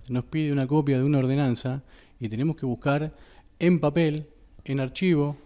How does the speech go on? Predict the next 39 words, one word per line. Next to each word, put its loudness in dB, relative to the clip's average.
imagínate -6
el -4
tiempo -4
que -4
demora -4
eso, -8
cuando -4
en -4
realidad -2
es -10
una -4
información -2
que -2
no 2
debe 0
estar -4
oculta, 0
entonces -8
debe -2
estar -4
totalmente, -2
eh, -4
es -6
información -2
pública, 0
con -6
lo -4
cual 0
la 0
idea 0
nuestra 0
es -6
empezar -4
de 0
a -2
poquito, -6
de -8
una -6
manera -6